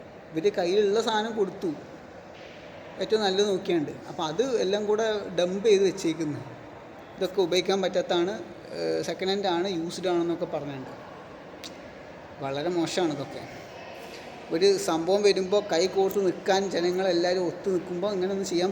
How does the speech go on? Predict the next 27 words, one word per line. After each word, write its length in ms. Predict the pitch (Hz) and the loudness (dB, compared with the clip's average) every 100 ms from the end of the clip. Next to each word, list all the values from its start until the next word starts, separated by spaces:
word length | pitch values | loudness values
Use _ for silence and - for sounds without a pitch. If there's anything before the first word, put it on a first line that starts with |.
| 175 | 2
പാടില്ല. 320 | 170 196 151 110 - - - - - - - - - - - - - - - - - - | 0 -2 -6 -10 -12 -12 -12 -14 -14 -14 -14 -14 -16 -16 -16 -16 -16 -16 -16 -16 -10 -4
കാരണം 240 | 165 180 175 | 0 2 2
നമുക്ക് 200 | 175 202 | 2 2
എല്ലാവരും 240 | 180 190 | 4 2
സപ്പോർട്ടും 440 | 208 170 196 196 220 | 0 0 2 2 2
സഹകരണവും 460 | 196 170 180 196 208 | 0 2 2 2 2
ആവശ്യമാണ് 380 | 180 170 190 165 147 | 2 2 2 2 2
എല്ലാത്തിനും. 420 | 160 165 160 120 - - - - - - - - - - - - | 0 -2 -4 -6 -8 -12 -14 -14 -14 -14 -14 -14 -16 -16 -12 -4
ഒരു, 180 | 165 190 196 | 0 0 -2
ഒരു 120 | 175 190 180 | 2 2 2
മൊത്തത്തിൽ 360 | 175 185 208 208 | 0 0 4 4
ഇങ്ങനെ 260 | 190 190 | 4 2
മോശമാണ്, 540 | 190 175 175 202 180 185 175 | 2 2 2 2 4 4 4
അതാണ്, 200 | 180 175 | 2 2
ഇതാണെന്ന് 260 | 175 180 180 175 | 2 2 2 2
പറയാൻ 180 | 170 185 | 2 2
പാടില്ല. 320 | 165 175 156 120 - - - - - - - - - - | 2 0 -2 -4 -8 -12 -12 -12 -12 -12 -12 -12 -10 -6
നമുക്ക് 180 | 160 196 | 0 2
എല്ലാവർക്കും 340 | 175 185 196 226 | 4 4 4 4
പൈസ 220 | 208 196 | 4 4
ഉള്ള 100 | 233 | 6
ആൾക്കാരാവണമെന്നില്ലല്ലോ, 760 | 226 214 226 226 220 226 208 185 | 6 6 4 4 4 2 2 2
ഈ 40 | 190 214 | 2 2
പറഞ്ഞ 180 | 196 | 2
അയച്ച 340 | 214 190 180 - | 2 0 0 2
എല്ലാവരും 420 | 220 208 214 220 214 | 2 4 2 2 0
പൈസക്കാരാവണമെന്നില്ലല്ലോ. 1000 | 196 214 226 233 233 240 254 247 240 | 0 0 2 2 2 0 4 4 4